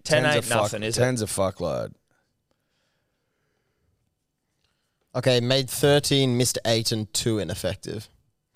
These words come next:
Speaker 3: Fifty-six percent.
Speaker 1: Yeah, it's not great, is it?
Speaker 2: So what would they do with Lockie Miller?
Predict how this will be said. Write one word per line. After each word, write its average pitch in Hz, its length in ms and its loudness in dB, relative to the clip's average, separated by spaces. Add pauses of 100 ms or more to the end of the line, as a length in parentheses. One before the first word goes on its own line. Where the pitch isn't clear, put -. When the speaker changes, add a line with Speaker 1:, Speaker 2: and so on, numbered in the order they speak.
(180)
Speaker 3:
Fifty-six - 640 -4
percent. 98 400 -4 (380)
Speaker 1:
Yeah, 71 380 -10
it's - 200 -12
not 110 220 -6
great, 98 460 -6 (120)
is 101 180 -12
it? 82 160 -12 (2750)
Speaker 2:
So 107 220 0
what 123 160 4
would 123 80 0
they 113 120 2
do 107 140 0
with 101 100 -2
Lockie 95 300 -2
Miller? 87 400 -4